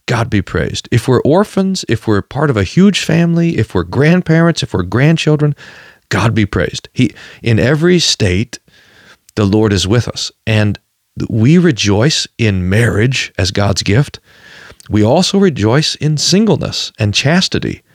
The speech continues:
as God's gift, recognizing that both different states bring different challenges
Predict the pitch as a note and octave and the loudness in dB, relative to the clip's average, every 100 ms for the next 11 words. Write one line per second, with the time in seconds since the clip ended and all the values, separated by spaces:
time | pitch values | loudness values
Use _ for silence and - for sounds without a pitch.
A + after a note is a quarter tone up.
0 | _ _ _ - - - G#2 - G2+ F2+ | _ _ _ -20 -12 -4 -2 0 0 0
1 | - F2 - - - _ _ _ _ - | -2 -4 -6 -12 -20 _ _ _ _ -6
2 | A2+ A2+ A#2+ A2 A2 A2 G2 F2 E2+ G#2+ | -4 -2 -2 0 2 2 0 -2 -2 0
3 | D3 - B2 B2+ G#2 - - G2 - - | 0 -2 -4 -2 -2 -4 -2 -2 -2 -8
4 | _ _ _ _ _ _ - G2 B2+ A#2 | _ _ _ _ _ _ -8 0 2 2
5 | A#2 - F#2 - A2 A2+ C#3 B2+ B2+ A#2+ | 2 -2 -6 -4 -2 2 2 2 2 0